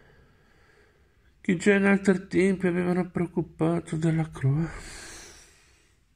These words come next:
rovesciavano per loro tutte le nostre concezioni sul mondo visibile. La luce domina le cose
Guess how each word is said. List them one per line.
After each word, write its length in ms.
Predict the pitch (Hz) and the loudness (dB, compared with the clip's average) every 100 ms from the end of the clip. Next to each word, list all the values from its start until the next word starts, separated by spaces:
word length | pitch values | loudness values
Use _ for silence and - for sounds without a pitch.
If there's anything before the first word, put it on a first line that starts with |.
| _ _ _ _ _ _ | _ _ _ _ _ _
rovesciavano 920 | 170 180 190 185 - 156 175 180 185 | -6 -4 -4 -6 -4 -2 -2 -4 -6
per 240 | - 170 160 | -8 -8 -2
loro 400 | 120 147 160 160 | -2 -2 -4 -8
tutte 280 | 165 - | -10 -10
le 60 | 165 | -8
nostre 420 | 160 156 - 165 | -6 -6 -6 -10
concezioni 760 | - 143 - 151 - 151 151 156 | -8 -10 -8 -10 -10 -8 -6 -8
sul 200 | - 156 | -6 -6
mondo 300 | 160 156 151 | -4 -4 -4
visibile. 800 | 143 139 - 107 113 113 - _ _ _ _ _ _ _ _ _ _ _ _ _ - _ _ _ _ _ _ _ _ _ _ | -4 -6 -6 -6 -6 -8 -14 _ _ _ _ _ _ _ _ _ _ _ _ _ -20 _ _ _ _ _ _ _ _ _ _
La 100 | 160 | -2
luce 440 | 165 202 202 220 175 | 0 2 2 0 -2
domina 460 | 180 180 180 175 | -2 0 0 -2
le 220 | 180 170 - | -2 -6 -6
cose 640 | - 127 131 165 - - | -6 -4 -6 -8 -12 -20